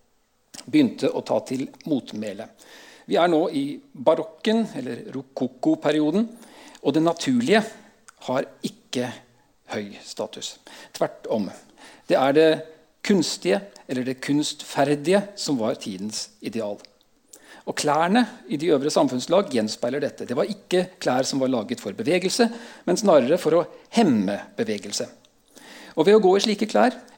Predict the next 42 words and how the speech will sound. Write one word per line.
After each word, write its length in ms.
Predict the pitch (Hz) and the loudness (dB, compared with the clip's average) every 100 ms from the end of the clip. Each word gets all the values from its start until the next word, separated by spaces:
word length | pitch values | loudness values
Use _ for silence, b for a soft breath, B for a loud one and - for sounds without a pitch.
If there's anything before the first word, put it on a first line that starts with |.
| 233 | 2
understrekte 600 | 220 135 - 175 170 202 | 4 4 2 -2 -2 0
man 160 | 240 | 0
at 120 | 180 143 | -2 -2
man 120 | 135 | 0
var 160 | 127 | -2
så 120 | - 120 | -4 -2
rik 340 | 220 226 - - | -4 -4 -10 -6
at 120 | 185 | -2
man 120 | 208 | -2
ikke 180 | 196 - | -4 -8
trengte 360 | - 165 - 151 | -4 -4 -4 -10
å 60 | - | -6
bevege 320 | 170 107 - | -4 -4 -8
seg. 140 | - - _ _ _ _ _ _ _ 403 _ _ _ - _ B B B B | -12 -14 _ _ _ _ _ _ _ _ _ _ _ -20 _ B B B B
En 160 | 180 196 | 2 6
av 80 | 214 | 6
Rousseaus 400 | 233 - 202 - - | 4 4 2 2 -4
store 280 | 240 160 147 | 0 2 2
prosjekter 440 | 185 156 - 202 139 | 0 -4 0 0 0
var 120 | 139 | -2
at 120 | 139 170 | -2 -4
vi 80 | |
måtte 240 | 165 160 - | -4 -4 -4
komme 320 | 180 127 117 | 0 0 -2
tilbake 560 | 143 127 104 101 - - | -6 -2 -2 -2 -6 -8
til 160 | 131 | -6
en 80 | 139 - B 120 | -6 -10 B -2
mer 200 | 127 123 | -2 -2
opprinnelig 520 | - 147 170 180 214 220 B - | -4 -6 -4 -2 -2 -4 B -6
og 100 | 131 | -4
mer 160 | 113 | -2
naturlig 560 | 139 - 123 113 113 143 | -4 -4 -4 -4 -4 -6
måte 360 | 127 123 - 127 | -6 -8 -8 -10
å 80 | 110 | -10
bruke 280 | 110 - | -8 -8
bena 280 | 104 92 104 | -8 -10 -10
på. 120 | - - - _ _ _ _ B B B B B - | -12 -14 -20 _ _ _ _ B B B B B -10
Og 140 | 135 | 2
galskapen 720 | 160 156 190 - 208 202 226 120 143 | 6 6 4 4 2 2 0 -2 -6
begynner 400 | 170 131 104 139 | -4 -2 0 -2
ifølge 320 | 151 139 117 | -2 -4 -4
Rousseau 380 | 127 143 123 - | -6 -4 -4 -2